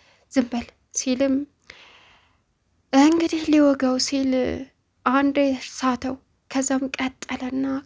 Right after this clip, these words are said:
ከራ-፣ ተከረባብቶ ቢላውን አስጣለው። ከዛ "አንድ ምክር ልምከርህ፣ እኔ አንተም ብሆን" አለው። "የ-፣ ምንም አይነት ምክር አልፈልግም። ይኸውልህ የትልቅ ሰው ምክርማ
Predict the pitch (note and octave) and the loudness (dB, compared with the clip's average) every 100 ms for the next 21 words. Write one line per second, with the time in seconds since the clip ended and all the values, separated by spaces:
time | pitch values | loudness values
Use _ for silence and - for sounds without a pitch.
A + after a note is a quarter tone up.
0 | - - C#4 C4 C4 - C#4+ C#4 C4 B3 | -10 -6 -2 -2 -4 -4 -4 -2 -2 -2
1 | B3+ B3 - - C4+ C4+ _ _ - C4 | -2 -4 -6 -6 -4 -6 _ _ 0 2
2 | B3 B3 B3 B3+ C4+ C4 - - C4 C4 | 2 0 -2 -4 -4 -4 -4 -6 -6 -4
3 | C4 _ _ - - C4+ C#3 B2+ _ - | -6 _ _ -10 -2 0 0 -2 _ -20
4 | - - - - C4 C4+ C4 A#3 - A3+ | -18 -16 -12 0 2 4 2 -6 -10 -10
5 | A#3 G#3+ A#3+ B3 D#4+ _ _ _ _ _ | -6 -6 -6 -8 -10 _ _ _ _ _
6 | _ - C4 C4+ B3+ A3 G#3+ G3+ A3 C4+ | _ 0 4 4 2 0 -4 -4 -4 -4
7 | D4 _ _ A3 A#3 G#3+ - _ _ _ | -6 _ _ -4 -2 -2 -8 _ _ _
8 | _ A#3 A#3 A#3+ _ _ _ _ - B3 | _ 2 2 0 _ _ _ _ 4 6
9 | C4 A#3+ G3 G3 G3+ G3+ - G3 G#3+ - | 8 6 2 -4 -6 -8 -8 -10 -10 -14
10 | G3 G3+ - A3+ _ _ - - A3 G#3 | -16 -16 -20 -20 _ _ -20 -8 -2 -2
11 | G3+ - - - _ _ _ B3+ C4+ C#4 | -2 -10 -20 -20 _ _ _ -2 -2 0
12 | B3+ - - G3+ G3+ - G3+ A3 | -2 -2 -4 -4 -6 -8 -8 -4